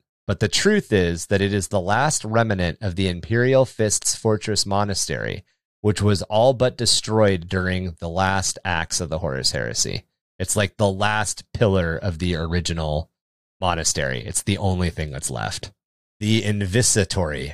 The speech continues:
a massive open-air amphitheater that once contained the statues of all twenty Primarchs on plinths,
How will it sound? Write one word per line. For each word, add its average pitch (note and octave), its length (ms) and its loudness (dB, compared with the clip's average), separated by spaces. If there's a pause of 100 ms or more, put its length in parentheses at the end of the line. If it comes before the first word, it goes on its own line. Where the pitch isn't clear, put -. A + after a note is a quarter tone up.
(120)
a F#2+ 80 -6
massive B2+ 540 0
open-air G#2+ 640 2
amphitheater F#2 720 0
that E2+ 180 -4
once G#2+ 320 -2
contained G#2+ 580 -4
the G2+ 140 -4
statues G2 680 -2
of D#2+ 180 -6
all F2 220 4
twenty A#2+ 440 0
Primarchs F2+ 800 -2
on E2 200 -4
plinths, - 560 -2